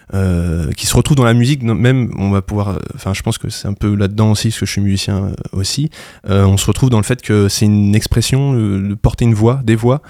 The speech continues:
et je pense que ça, c'est important, euh, on essaie de défendre ça, euh, que ces voix se perdent pas. Euh, alors là, c'est, euh, le geste artistique, on, finalement, on pourrait dire que c'est un geste, euh, on, des éthiques, c'est-à-dire, euh, à la fois,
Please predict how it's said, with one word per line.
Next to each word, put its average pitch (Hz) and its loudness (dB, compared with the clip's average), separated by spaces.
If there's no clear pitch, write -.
et 107 0
je - -4
pense 131 0
que - -6
ça, 131 0
c'est 120 2
important, 120 0
euh, 98 0
on 101 2
essaie 101 0
de 107 0
défendre 104 -4
ça, 127 -2
euh, 98 0
que - -8
ces - -2
voix 110 2
se 104 -4
perdent 101 -2
pas. 147 -2
Euh, 90 0
alors 98 2
là, 110 4
c'est, - -4
euh, 95 0
le 98 0
geste 110 2
artistique, - -4
on, 110 -2
finalement, 113 2
on 123 0
pourrait 110 0
dire 120 0
que - -10
c'est 107 -2
un 101 2
geste, 110 -2
euh, 95 0
on, 95 -2
des 117 0
éthiques, - -4
c'est-à-dire, 104 -2
euh, 95 0
à 98 0
la 101 2
fois, 120 2